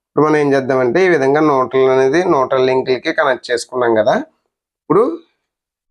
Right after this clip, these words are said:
ఇది ఇన్వర్టర్ అనుకోండి, ఇన్వర్టర్ ఫేస్‌లు అంటే హాల్లోకి, కిచెన్లోకి, అలాగే రూముల్లోకి వెళ్ళినటువంటి ఇన్వర్టర్ ఫేస్‌లు అన్నిటిని కూడా మనం బండిల్ కింద చేసుకున్నామండి. చేసుకొని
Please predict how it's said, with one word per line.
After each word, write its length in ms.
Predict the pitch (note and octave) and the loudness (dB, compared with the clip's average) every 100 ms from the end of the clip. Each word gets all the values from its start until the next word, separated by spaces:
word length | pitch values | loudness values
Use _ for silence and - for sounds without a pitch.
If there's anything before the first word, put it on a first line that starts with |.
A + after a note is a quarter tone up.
| _ _ _ _ _ _ _ C#3+ | _ _ _ _ _ _ _ -2
ఇది 160 | F3+ A#3 - - _ - | 0 0 -2 -8 _ 0
ఇన్వర్టర్ 400 | D3+ D3 C3 B2+ | 2 2 2 2
అనుకోండి, 420 | A#2 - G#2 A#2 A3 - _ _ _ _ _ _ - | 0 0 0 0 -2 -4 _ _ _ _ _ _ 0
ఇన్వర్టర్ 380 | D3 D#3+ D#3+ D3+ | 2 2 2 0
ఫేస్‌లు 360 | B2 G2 - F2 - _ _ C3 | -2 -4 -6 -8 -8 _ _ -2
అంటే 160 | G3 C4+ - _ _ _ - | 0 -2 -6 _ _ _ -4
హాల్లోకి, 580 | A2+ A#2 A#2+ B2 A#2+ B2+ B2 A#2 | 0 2 4 2 2 2 2 0
కిచెన్లోకి, 640 | A#2+ B2 A#2+ A#2 A2 C3 C3 | -2 2 4 4 2 2 2
అలాగే 320 | A2+ A#2 A#2 B2 B2 G2 F#2+ | 2 2 2 2 2 0 0
రూముల్లోకి 540 | A#2+ A#2+ B2 B2+ B2 B2+ | 2 4 4 4 4 2
వెళ్ళినటువంటి 540 | B2 A#2 B2 A#2+ D#3 D#3 | 2 2 2 2 2 2
ఇన్వర్టర్ 380 | C3+ B2+ B2 A#2+ | 4 2 0 0
ఫేస్‌లు 340 | C3 A#2+ C3 B2+ | -2 2 2 4
అన్నిటిని 400 | A#2+ B2 B2 B2+ | 2 2 0 2
కూడా 140 | B2 B2+ B2+ | 2 2 0
మనం 160 | C#3+ D#3+ C3+ | 2 0 0
బండిల్ 300 | B2 A#2+ A#2+ - | -2 0 -2 -2
కింద 180 | A#2+ C#3+ C4+ - _ _ - | -2 -2 -4 -10 _ _ -4
చేసుకున్నామండి. 720 | D3 A#2+ - A2 G2+ G2+ G2+ B2 - _ _ - | -2 -2 -4 -2 0 -2 -4 -6 -12 _ _ -2
చేసుకొని 500 | C3 B2 - B2 F3 | -2 -2 -2 0 2